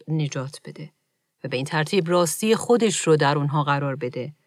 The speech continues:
تا بتونن با راستی به سوی خدا بیان و با خدایی که خودش راستیه، در راستی ارتباط برقرار کنن و با او دوستی و مشارکت داشته باشن. ما دیدیم که عهد عتیق به ما خبر بدی می‌ده،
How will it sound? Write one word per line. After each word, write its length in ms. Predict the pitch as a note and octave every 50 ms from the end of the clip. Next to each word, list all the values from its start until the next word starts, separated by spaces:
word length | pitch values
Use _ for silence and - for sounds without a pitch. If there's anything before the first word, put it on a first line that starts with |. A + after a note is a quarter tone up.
| _ _ _ _ _ -
تا 120 | - D#3+
بتونن 500 | D3+ E3+ E3 - F3+ F3 D#3+ D#3+ F3 E3+
با 140 | E3 E3+ E3+
راستی 680 | D#3+ E3+ F3+ F3+ E3+ E3 D#3 - - - - A3+ G3+
به 100 | D#3+ D#3
سوی 260 | D#3 - E3+ D#3+ C#3+
خدا 300 | D3 - D3+ C#3+ D3+ D3
بیان 420 | C#3+ D3 D3+ D3+ C#3+ C3+ C#3 D3+ D3+ - _ _ _ _ _ _ _ -
و 40 | D#3
با 100 | D3 C#3+
خدایی 360 | - E3 D#3 E3 E3+ E3+ D#3+
که 140 | - - D#3+
خودش 600 | - - F#3+ F#3+ D3 C#3+ - - - - - -
راستیه، 800 | - D3 C#3 C3+ C3+ - - - - C#3+ D3 D3 C#3 C#3+ D3+ - _ _ _ _ _ _ _ _ _ _ -
در 260 | D3+ E3+ F3+ F#3+ G3
راستی 880 | F#3 F3 F#3 F3+ F3 E3+ D3+ - - - - D#3+ D3 D3+ D3+ D#3+ - -
ارتباط 540 | D3 D3 D3+ - E3 C#3+ D#3 D3+ D3 D3 -
برقرار 480 | - C#3+ C#3 C#3+ D3 C3+ C3 D3+ C#3+
کنن 440 | C#3+ - C#3 C3+ C3+ C3 C#3 D3 - _ _ _ _ _ _ _ _ _
و 60 | - B2+
با 120 | B2+ -
او 180 | - - D#3+ D#3+
دوستی 560 | D3+ E3+ D#3+ D#3 D3+ - - - F#3+ F#3 F3
و 280 | D#3 D#3 D#3 D3+ D3+
مشارکت 640 | D3+ D3+ C#3 C#3+ - C#3+ C3 C3+ B2+ - - D3 - -
داشته 300 | - D3+ - - - -
باشن. 340 | - D3 C#3+ - - D#3 E3 _ _ _ _ _ - - - _ -
ما 100 | A#3 A#3+
دیدیم 260 | A#3 B3+ A3+ A3+ G3
که 100 | F#3+ G3+
عهد 140 | F#3 F3+ F3
عتیق 400 | F3+ E3+ E3+ E3 - A3 G#3 F#3
به 120 | F#3 F#3 F3
ما 260 | F3 F3+ F#3+ G3 F3+
خبر 400 | - - F#3 E3 E3+ F3+ F#3+ G3+
بدی 340 | F3+ G3+ G3 G3 F3 E3+ D#3
می‌ده، 380 | D3 C3 B2+ - C3 C3 D3